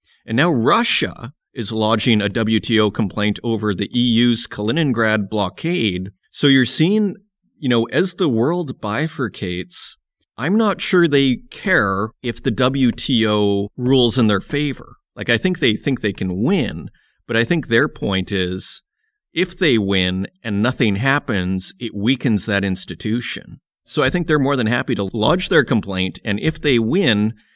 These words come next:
they don't need to get anything back. They just go, "Look at how worthless this institution is."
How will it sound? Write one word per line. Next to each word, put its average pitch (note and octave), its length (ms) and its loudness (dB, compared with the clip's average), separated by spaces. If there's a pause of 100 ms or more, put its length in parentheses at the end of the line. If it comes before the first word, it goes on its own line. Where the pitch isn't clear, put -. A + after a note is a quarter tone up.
(120)
they B2 100 -2
don't F#3+ 160 0
need D#3 180 0
to C3+ 80 2
get B2 140 2
anything A#2+ 420 0
back. B2+ 520 -6 (440)
They C#3 120 -2
just D3+ 240 -2
go, B2 120 2
"Look A#2+ 260 2
at D3+ 100 -4
how C#3+ 120 0
worthless B2+ 540 0
this A#2+ 200 -4
institution A#2 800 -4
is." - 420 -16